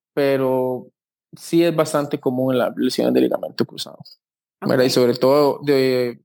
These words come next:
Speaker 1: de apariencia bilateral, o sea, que cuando se rompe uno, ya se dice que cuando se rompe el ligamento, el cincuenta por ciento de las veces, o sea, en, en el cincuenta por ciento de los pacientes se rompe el otro ligamento, el de la, entre el de la otra extremidad.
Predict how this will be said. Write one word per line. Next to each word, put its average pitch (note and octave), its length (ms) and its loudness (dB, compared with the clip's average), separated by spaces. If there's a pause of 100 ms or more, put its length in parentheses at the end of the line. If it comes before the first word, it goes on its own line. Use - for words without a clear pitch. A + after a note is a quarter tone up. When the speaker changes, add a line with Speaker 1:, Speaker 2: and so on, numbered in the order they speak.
Speaker 1:
de C3 120 -2
apariencia C3 540 -2
bilateral, B2+ 560 0
o - 20 -14
sea, B2+ 220 -4
que - 140 -10
cuando A#2+ 340 -4
se B2+ 100 0
rompe C3 380 0
uno, D3+ 300 2 (520)
ya C#3 300 0
se C3+ 160 2
dice C3+ 240 2
que E3 80 -2
cuando C3+ 180 2
se C3+ 60 -2
rompe C3+ 240 -2
el E3 60 0
ligamento, F#3+ 800 -2
el C3 220 -4
cincuenta C#3+ 580 -2
por C#3+ 160 0
ciento F3 580 0
de D3 160 2
las C3+ 380 0
veces, F#3+ 560 -2 (520)
o C#3 160 -4
sea, D3+ 200 2
en, C3+ 160 -2
en C#3+ 80 2
el C#3 80 2
cincuenta C#3+ 300 -2
por E3+ 100 2
ciento F3 160 -2
de - 20 0
los F3 80 -4
pacientes F#3 520 -2
se D#3 100 0
rompe C3+ 320 -2
el D3+ 80 2
otro D#3 240 0
ligamento, D3+ 480 -4
el E3 60 -4
de C3+ 80 0
la, B2+ 160 -2 (120)
entre C3+ 280 0
el C3 100 2
de C#3 80 2
la C3 100 4
otra D3+ 160 0
extremidad. D#3+ 640 0